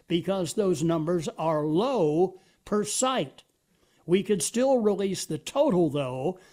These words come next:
and then a response to the over eighty question could be, 'Because that number is increasing all the time, and we don't want to say a specific number.'" Uh-huh. Neither the health department nor the mayor's office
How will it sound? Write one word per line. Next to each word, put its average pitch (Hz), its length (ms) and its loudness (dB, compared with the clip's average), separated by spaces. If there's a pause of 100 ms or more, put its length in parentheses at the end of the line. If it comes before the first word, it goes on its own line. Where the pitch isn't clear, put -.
(120)
and 156 240 -2
then 226 140 -2
a 214 140 2
response 196 720 -2
to 180 120 2
the 170 260 -2
over 202 460 2
eighty 190 300 0
question 180 580 -2
could 160 220 -2
be, 170 300 -2 (280)
'Because 202 560 -2
that 208 300 -2
number 196 340 2
is 170 160 0
increasing 185 640 0
all 156 180 0
the 143 140 -8
time, 220 560 -2 (280)
and 165 260 -2
we 196 140 2
don't 226 300 0
want 208 220 -4
to 185 60 -4
say 208 340 0
a 185 120 0
specific 196 760 -2
number.'" 214 480 2 (1000)
Uh-huh. 123 380 -10 (920)
Neither 220 480 4
the 170 220 2
health 226 320 -4
department 156 580 -2
nor 208 300 2
the 175 80 0
mayor's 185 500 0
office 156 460 -4